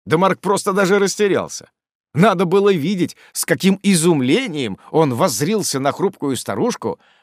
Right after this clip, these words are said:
посмевшую потыкать его носом в его же неправедные речи.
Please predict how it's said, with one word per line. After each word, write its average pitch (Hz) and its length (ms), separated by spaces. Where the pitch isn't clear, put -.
посмевшую 160 720
потыкать 156 500
его 120 200
носом 123 480
в 113 100
его 143 320
же 165 120
неправедные 160 800
речи. 254 400